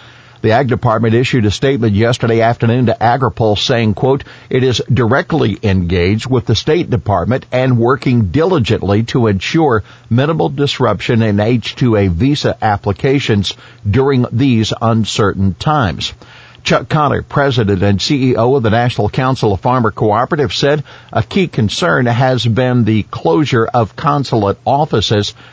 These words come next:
that are critical to interviewing potential H two A workers. He said the industry has been, quote, "working feverishly this week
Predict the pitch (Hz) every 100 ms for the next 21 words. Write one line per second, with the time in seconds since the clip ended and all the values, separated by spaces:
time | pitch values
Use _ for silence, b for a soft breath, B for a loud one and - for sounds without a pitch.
0 | B - 123 113 - 202 190 - 113 110
1 | 143 135 156 160 123 120 113 92 113 -
2 | 170 156 123 110 135 127 - 135 110 98
3 | 98 147 - 90 - B B B B -
4 | - 117 95 92 117 117 95 104 101 90
5 | 113 113 107 104 107 101 - 131 117 -
6 | 117 131 123 120 110 - - 165 180 113
7 | 92 107 110 98 110 - 147 123